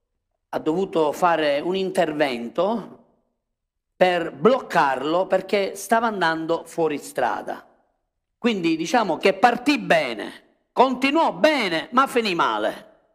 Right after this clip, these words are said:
se così possiamo dire. Però se dobbiamo fare un, eh, diciamo, mm, come dire, un riassunto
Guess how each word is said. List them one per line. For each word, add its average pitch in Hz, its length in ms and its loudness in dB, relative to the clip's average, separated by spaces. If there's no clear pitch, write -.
se - 180 -2
così 170 320 -2
possiamo 143 440 -2
dire. 123 380 -8
Però 294 360 4
se 269 220 2
dobbiamo 285 400 2
fare 196 600 2
un, 240 280 0
eh, 220 520 2
diciamo, 226 720 2
mm, 190 240 -4
come 226 260 0
dire, 185 320 2
un 214 160 0
riassunto 240 1160 -2